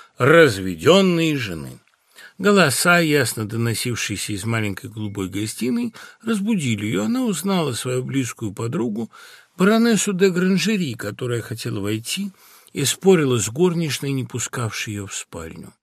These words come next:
Маркиза встала, отодвинула задвижку, повернула ключ и, подняв портьеру, высунула головку, одну только головку, окутанную облаком белокурых волос.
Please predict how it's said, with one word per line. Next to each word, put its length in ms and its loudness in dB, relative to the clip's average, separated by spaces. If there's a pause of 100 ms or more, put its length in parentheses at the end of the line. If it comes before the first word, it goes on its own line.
(580)
Маркиза 500 -2
встала, 640 -2 (320)
отодвинула 680 2
задвижку, 640 0
повернула 580 -2
ключ 460 -4 (340)
и, 100 -6
подняв 520 0
портьеру, 640 -2
высунула 460 -2
головку, 600 -2
одну 260 0
только 300 -6
головку, 600 0
окутанную 600 -2
облаком 520 -2 (240)
белокурых 800 -2
волос. 400 -12